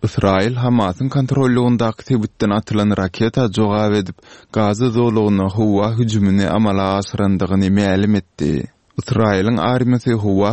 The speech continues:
hüjüminiň Gaza zolugynyň demir azagyndaky terroristik infrastruktura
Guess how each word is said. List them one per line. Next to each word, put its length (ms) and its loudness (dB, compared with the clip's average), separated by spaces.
hüjüminiň 520 2
Gaza 400 0
zolugynyň 640 2
demir 240 0
azagyndaky 920 0
terroristik 600 -2
infrastruktura 880 0